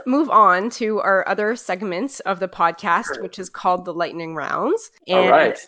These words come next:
Speaker 1: essentially, you're gonna get the same five questions that everybody gets that come on the show, and you are going to try and answer it within, like, thirty seconds to a minute. First answer that comes to your mind. Ready?
Speaker 2: Ready.
Speaker 1: Okay, awesome. So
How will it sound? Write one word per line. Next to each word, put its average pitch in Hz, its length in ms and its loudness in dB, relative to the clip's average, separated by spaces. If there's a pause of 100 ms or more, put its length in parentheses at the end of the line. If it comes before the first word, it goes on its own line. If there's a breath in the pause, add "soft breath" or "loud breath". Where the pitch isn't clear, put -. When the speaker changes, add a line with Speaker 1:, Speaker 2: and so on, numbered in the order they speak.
Speaker 1:
essentially, 185 800 2
you're 190 160 2
gonna 226 160 4
get 220 140 2
the 214 60 0
same 208 260 0
five 240 200 4
questions 208 320 -2
that 180 140 -2
everybody 196 360 0
gets 175 380 -2
that 175 200 -2 (100)
come 170 200 -2
on 170 100 2
the 165 80 -4
show, 160 580 2
and 165 440 -4
you 170 200 -4
are 170 120 2
going 170 300 -2
to 175 180 -10
try 175 200 -2
and 196 200 0
answer 180 360 0
it 196 120 4
within, 175 280 0
like, 160 240 0 (200)
thirty 190 220 2
seconds 190 460 -2
to 185 160 -2
a 180 40 0
minute. 190 420 2
First - 360 -2
answer 190 320 -2
that 160 180 0
comes 180 320 -4
to 180 80 -6
your 165 60 -2
mind. 156 320 0
Ready? 185 320 2 (560)
Speaker 2:
Ready. 110 440 0 (460)
Speaker 1:
Okay, 165 260 0
awesome. 151 440 2
So 165 280 0